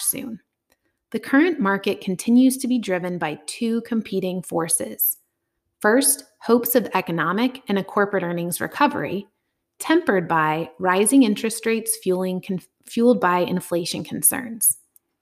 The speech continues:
And currently, historically low interest rates have driven valuation ratios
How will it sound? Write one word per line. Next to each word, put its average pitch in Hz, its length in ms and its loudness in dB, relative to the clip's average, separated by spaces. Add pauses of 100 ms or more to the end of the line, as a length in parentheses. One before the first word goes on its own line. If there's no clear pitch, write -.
(420)
And 226 120 6
currently, 277 640 4 (300)
historically 254 760 0
low 208 400 4
interest 190 440 -2
rates - 340 -4
have 180 200 -2
driven 185 400 0
valuation 214 760 2
ratios 175 680 0